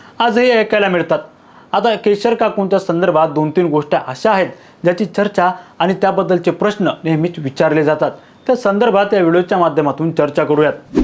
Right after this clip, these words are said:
नमस्कार, मी निरंजन आणि तुम्ही पाहायला सुरुवात केली इन्फोवाडी. आज प्रत्येक क्षेत्रात महिला अग्रेसर भूमिका घेऊन आपल्या कर्तृत्वाची छाप त्या त्या क्षेत्रात टाकतात. अनेक महिलांनी आपलं पद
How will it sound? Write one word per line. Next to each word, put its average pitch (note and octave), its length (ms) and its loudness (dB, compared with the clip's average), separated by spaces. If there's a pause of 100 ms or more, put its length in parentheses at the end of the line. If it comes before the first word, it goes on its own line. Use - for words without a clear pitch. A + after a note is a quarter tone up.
(200)
नमस्कार, A#3 480 0
मी G#3+ 100 0
निरंजन G#3+ 400 2
आणि G3+ 140 0
तुम्ही G#3 260 0
पाहायला F#3 320 2
सुरुवात D#3 260 0 (100)
केली D#3 300 2
इन्फोवाडी. D3+ 420 0 (420)
आज A3+ 160 0
प्रत्येक A3+ 400 -2
क्षेत्रात G3 520 0
महिला D#3+ 360 2
अग्रेसर D#3+ 420 2
भूमिका D3+ 380 0
घेऊन B2+ 260 -4
आपल्या C3+ 240 0
कर्तृत्वाची F#3+ 840 0 (240)
छाप A3 220 -2
त्या A3 100 2
त्या A3 180 0
क्षेत्रात F3 380 -2 (120)
टाकतात. E3 300 -2 (520)
अनेक G3 300 0
महिलांनी F#3 360 2
आपलं E3 280 0
पद F3 340 0